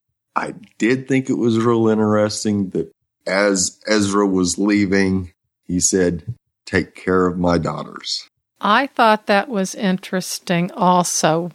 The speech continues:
Speaker 2: Why would he say something like that unless he knows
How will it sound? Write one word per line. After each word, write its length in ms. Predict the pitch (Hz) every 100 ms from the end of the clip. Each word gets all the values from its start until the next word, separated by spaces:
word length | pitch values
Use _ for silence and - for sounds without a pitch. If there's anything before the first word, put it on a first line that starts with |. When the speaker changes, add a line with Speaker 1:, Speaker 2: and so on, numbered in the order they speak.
| _
Speaker 2:
Why 300 | 185 226 294 302
would 200 | 294 277
he 180 | 262 240
say 360 | - - 233 226
something 540 | - 214 196 185 180
like 260 | 170 165 -
that 220 | 160 160
unless 520 | 180 165 160 160 -
he 160 | 185 175
knows 680 | 170 175 165 170 170 -